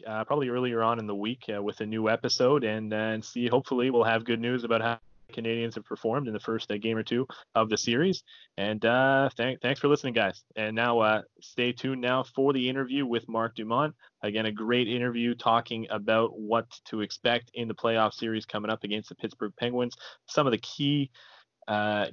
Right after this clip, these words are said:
key elements for the Canadiens if they're gonna have success against Pittsburgh.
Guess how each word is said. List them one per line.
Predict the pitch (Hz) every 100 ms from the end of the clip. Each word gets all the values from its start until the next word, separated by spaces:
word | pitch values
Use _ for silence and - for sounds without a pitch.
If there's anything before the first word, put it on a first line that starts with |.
| -
key | - - 143 151
elements | 131 131 131 135 127
for | - 123
the | 113
Canadiens | 117 110 117 120 120 107
if | -
they're | 104
gonna | 107
have | 107 107 -
success | - - 143 139
against | 127 123 117
Pittsburgh. | 127 127 - 135